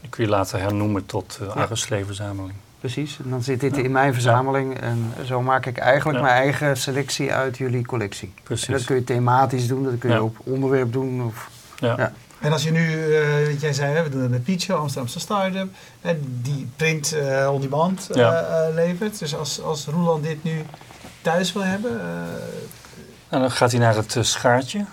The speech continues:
Speaker 1: Dus dan om iets te maken, dan kun je eigenlijk twee opties. Of je kunt het zelf een, een product gaan bestellen wat wij, eh, servicen via
Speaker 3: Ja.
Speaker 1: Picho. Of je kunt het downloaden en dan geven we ook expliciet de melding, "Ga zelf aan de slag." Hè, dus, eh,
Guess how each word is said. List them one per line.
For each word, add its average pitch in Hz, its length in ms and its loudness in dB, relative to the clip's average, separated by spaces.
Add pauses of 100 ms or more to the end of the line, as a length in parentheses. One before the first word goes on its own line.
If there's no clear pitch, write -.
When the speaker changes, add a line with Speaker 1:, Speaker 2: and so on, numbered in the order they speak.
(2000)
Speaker 1:
Dus 143 200 -12
dan 117 200 -2
om 123 160 -2
iets 104 140 -4
te - 100 -4
maken, 117 280 2
dan 139 100 0
kun 135 100 4
je 120 80 8
eigenlijk 113 120 -2
twee 135 220 8
opties. 139 460 4
Of 143 200 0
je 135 120 2
kunt 123 220 4
het - 320 0
zelf 110 420 2
een, 107 100 -4
een 107 240 -4
product 113 340 0
gaan 107 160 -2
bestellen 101 360 2
wat 98 120 2
wij, 98 280 -2
eh, 98 60 -8
servicen 123 560 0
via 139 140 -4
Speaker 3:
Ja. 135 140 -2
Speaker 1:
Picho. 143 440 -2 (420)
Of 131 180 0
je 131 80 0
kunt 127 180 4
het 113 280 2
downloaden 117 440 8
en 113 100 2
dan 101 80 -4
geven 113 220 2
we 104 60 2
ook 107 120 -6
expliciet 131 800 -2
de 107 60 -2
melding, 101 440 0
"Ga 120 200 -2
zelf 107 320 2
aan 107 120 -2
de 101 60 -6
slag." 107 440 2
Hè, 131 120 -8
dus, 120 240 -6
eh, - 40 -16